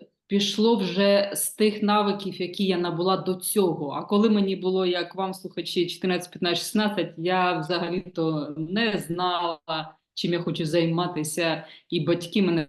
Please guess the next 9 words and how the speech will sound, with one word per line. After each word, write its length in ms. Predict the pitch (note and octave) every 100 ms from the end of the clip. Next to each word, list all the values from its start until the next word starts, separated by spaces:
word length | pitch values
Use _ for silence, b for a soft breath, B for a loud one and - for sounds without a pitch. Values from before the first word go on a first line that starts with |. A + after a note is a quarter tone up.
| -
впихнули 760 | D#3+ D#3+ - F#3 - F#3+ F#3 E3+
в 80 |
банківську 540 | D#3 F3+ E3+ D#3 - F3+
академію, 500 | F3 E3+ G#3 G3+ F3+
я 80 | E3+
дуже 240 | F3 E3
сопротивлялась, 840 | F3 - F3+ F3 F#3 G#3+ F3 E3
і 40 | F3+
приїхавши, 720 | F3+ F3 F3 D#3+ - E3 -